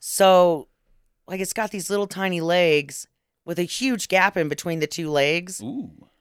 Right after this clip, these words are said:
Speaker 2: sexy.
Speaker 1: And then this really buff upper body. It's
Speaker 2: Right.
Speaker 1: like they took Barbie's legs and put it on this action figure.
Speaker 2: You might say that Turbo Man skipped leg day.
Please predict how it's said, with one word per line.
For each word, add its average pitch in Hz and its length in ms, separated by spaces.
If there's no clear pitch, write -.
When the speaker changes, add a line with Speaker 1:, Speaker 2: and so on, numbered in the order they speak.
Speaker 2:
sexy. - 480
Speaker 1:
And 190 160
then 190 140
this 175 300
really 190 300
buff 156 340
upper 143 280
body. 120 400
It's - 100
Speaker 2:
Right. 131 160
Speaker 1:
like 165 240
they 190 100
took 202 280
Barbie's 175 420
legs 151 240
and 139 160
put 151 160
it 147 80
on 135 160
this 131 220
action 131 360
figure. 123 280
Speaker 2:
You 190 60
might 208 220
say 196 200
that 165 160
Turbo 170 260
Man 139 240
skipped - 460
leg 120 260
day. 78 300